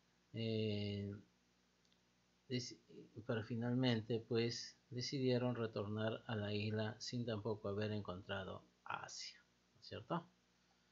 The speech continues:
Muy bien, entonces ese fue el mayor recorrido en su segundo viaje que hizo Cristóbal Colón.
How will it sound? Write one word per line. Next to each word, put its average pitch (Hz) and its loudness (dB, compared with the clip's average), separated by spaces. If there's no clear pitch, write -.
Muy 113 -2
bien, 82 -14
entonces 131 0
ese 143 2
fue 127 0
el 117 0
mayor 104 -2
recorrido 110 0
en 110 -2
su 107 -8
segundo 101 -4
viaje 92 -6
que - -4
hizo 110 -2
Cristóbal 98 -4
Colón. - -10